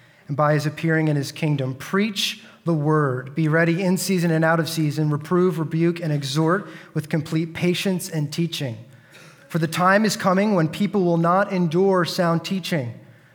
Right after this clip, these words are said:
but have itching ears. They will accumulate for themselves teachers to suit their own passions, and will turn away and wander off into myths." Verse five, "As for you,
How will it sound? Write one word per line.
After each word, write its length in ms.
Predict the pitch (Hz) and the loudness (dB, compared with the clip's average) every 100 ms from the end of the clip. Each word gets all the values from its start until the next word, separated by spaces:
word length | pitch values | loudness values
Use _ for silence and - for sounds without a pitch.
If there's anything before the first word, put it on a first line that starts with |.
| _ _ | _ _
but 80 | 170 | 0
have 260 | 165 151 185 | 2 2 0
itching 400 | 185 - 180 190 | -2 0 0 2
ears. 360 | 185 185 175 | 2 2 2
They 100 | 170 | 0
will 180 | 170 165 | 2 2
accumulate 640 | 160 160 190 208 190 165 | 0 -2 0 2 2 2
for 140 | 160 160 | 0 -2
themselves 540 | 151 151 170 151 147 | -2 -2 0 0 0
teachers 640 | - 220 214 180 131 120 - - - | -6 -8 -4 -4 -4 -6 -16 -20 -14
to 120 | - 165 | -6 -4
suit 400 | - 190 196 185 | -2 -2 -2 0
their 200 | 170 160 | -2 0
own 240 | 165 170 | 0 0
passions, 720 | 156 170 151 - 131 117 - - - - - - _ _ _ - | 0 -2 -2 -4 -6 -8 -14 -18 -20 -20 -20 -20 _ _ _ -2
and 160 | 170 160 | 0 2
will 120 | 160 | 0
turn 360 | 160 202 196 | -2 0 2
away 560 | 196 170 175 175 170 170 - - | 2 4 4 6 4 0 -8 -4
and 140 | 156 | 0
wander 340 | 160 180 180 | 2 2 2
off 320 | 170 165 165 180 | 2 2 0 -2
into 260 | 160 160 | -4 0
myths." 580 | 156 156 - - - - - - | 0 0 -2 -6 -12 -14 -20 -12
Verse 200 | 147 143 | -6 -4
five, 500 | - 156 147 160 165 - - - - _ - | -2 0 2 0 -4 -10 -20 -20 -20 _ -6
"As 280 | 160 151 - | 0 0 -2
for 200 | - 143 | -6 -4
you, 600 | 151 185 170 147 127 | 2 2 4 0 -4